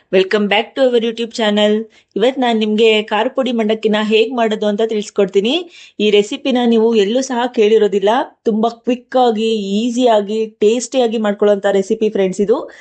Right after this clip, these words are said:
ಸಂಜೆ ಸ್ನ್ಯಾಕ್ಸ್‌ಗೆ ಬೆಸ್ಟ್, ಆ, ರೆಸಿಪಿ ಅಂತಾನೆ ಹೇಳ್ಬೋದು. ಬನ್ನಿ ಹೇಗ್ ಮಾಡೋದು ಅಂತ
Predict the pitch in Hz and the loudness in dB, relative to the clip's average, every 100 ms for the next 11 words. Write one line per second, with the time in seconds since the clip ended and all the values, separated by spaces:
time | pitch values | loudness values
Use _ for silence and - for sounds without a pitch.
0 | - - 196 214 240 240 214 226 - 233 | -14 -4 0 2 0 -2 -6 -6 -2 0
1 | 220 180 202 - - 262 - 202 190 185 | 0 0 -4 -4 -8 -6 -2 0 2 2
2 | 190 214 220 208 202 220 220 190 175 185 | 0 0 0 0 0 0 2 2 0 2
3 | 254 - - _ 170 202 226 208 214 214 | 0 -2 -12 _ -2 0 2 2 0 -2
4 | 196 185 190 190 | -2 0 0 0